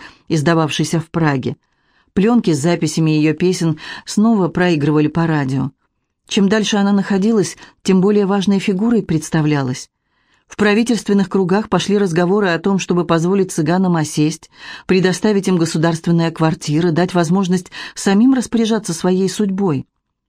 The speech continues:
Их жизнь в лесу стала казаться странной, несовременной, и людям с чистыми помыслами представлялась едва ли не чем-то буржуазным. Зачем принуждать их жить на дорогах?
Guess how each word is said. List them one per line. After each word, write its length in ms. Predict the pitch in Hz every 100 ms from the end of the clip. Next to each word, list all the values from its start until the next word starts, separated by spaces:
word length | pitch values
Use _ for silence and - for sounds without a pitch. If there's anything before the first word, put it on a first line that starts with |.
| _ -
Их 180 | 170 139
жизнь 300 | 175 233 196
в 20 |
лесу 440 | 170 160 156 135 - - _
стала 300 | - 185 175
казаться 420 | 175 170 170 -
странной, 720 | 160 - 175 214 190 139 135 _ _ -
несовременной, 920 | 165 156 165 170 175 214 202 160 135 - - -
и 140 | 185
людям 380 | 190 220 170 151
с 40 |
чистыми 440 | - 202 196 180 165
помыслами 720 | 214 226 202 190 190 175 - - _
представлялась 840 | 269 262 - 208 196 214 202 165 170
едва 440 | 170 151 180 240
ли 220 | 240 214 - _ _ -
не 180 | 175
чем-то 360 | 165 190 190 202
буржуазным. 760 | 185 208 233 240 185 143 131 - _ _ _ _ _ -
Зачем 580 | 143 185 185 269 208 -
принуждать 560 | 143 151 123 175 180
их 100 | 151
жить 240 | 131 170 170
на 100 | 143
дорогах? 520 | 156 170 139 123